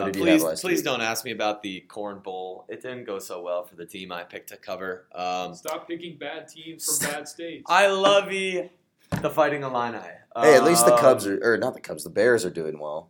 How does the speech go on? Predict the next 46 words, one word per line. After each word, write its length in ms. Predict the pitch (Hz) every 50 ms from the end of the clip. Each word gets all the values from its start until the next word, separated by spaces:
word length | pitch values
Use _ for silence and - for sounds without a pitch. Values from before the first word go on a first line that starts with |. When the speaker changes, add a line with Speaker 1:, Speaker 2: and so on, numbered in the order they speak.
| _ _ -
Speaker 2:
Bears 200 | - 143 147 147
are 120 | 156 165
doing 240 | 165 156 165 160 160
well. 240 | 160 170 170 156 127
Lovey's 320 | 113 131 143 139 135 131
old 240 | 135 139 131 131 131
team. 240 | - 120 110 98 90 - - -
But, 180 | 113 107 104
uh, 80 | 104 98
yeah, 200 | 98 98 101 98
we're 100 | 98 98
not 140 | 107 110 110
gonna 120 | - 110 -
talk 200 | - 123 127 -
about 240 | - 120 117 113
it. 120 | 113 - - - _ _
The 80 | 120 123
team 340 | 120 - 165 165 165 165 160
that 200 | 151 143 143 -
made 220 | 143 143 147 156 147
more 220 | 143 143 143 139 143
corn 360 | - 143 139 147 147 143 123
beat 280 | 110 127 131 - _ -
the 280 | 110 104 101 95 90 -
team 220 | - - 131 135 123
that 140 | 117 107 95
made 180 | 107 110 110 107
more 140 | 104 101 95
pumpkins. 600 | - - 117 110 101 - - 82 _ - - - _ _ - - _
So, 360 | - - - 101 98 95 95 95
uh, 260 | 92 90 87 80 - - _ _ _ -
I 80 | - 87
was 140 | 85 80 82
wrong. 220 | 87 85 85 82 - _ _ _ _ _ _
But, 160 | - 101 92
uh, 120 | 92 87 - - _ _ _ _ - - -
it 120 | 120 -
fits 220 | - - 95 - -
their 100 | 113 104
color 260 | - - 123 131 104
schemes, 440 | 98 - - 101 95 90 87 82 - -
so, 340 | - - - 98 95 95 92 95
uh, 220 | 92 90 87 - -
good 140 | - 123 -
for 80 | 107 101
them. 160 | 95 85